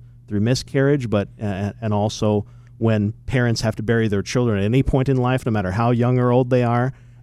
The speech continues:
And, uh, we think about the grief of people losing a child. Well,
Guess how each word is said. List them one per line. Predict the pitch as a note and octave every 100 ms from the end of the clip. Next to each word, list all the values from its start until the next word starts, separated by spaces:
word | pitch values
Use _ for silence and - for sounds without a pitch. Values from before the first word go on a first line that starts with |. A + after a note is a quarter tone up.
| -
And, | A2 G#2 G2 F#2+
uh, | G2+ F#2+
we | F#2+
think | A#2 A#2
about | A2 A2 -
the |
grief | G2 A2 A#2 -
of | G#2 F#2 - -
people | A#2+ A2
losing | A2 A#2+ A2+ G#2
a |
child. | - B2 A#2+ B2
Well, | A2 G#2+ G2+ A2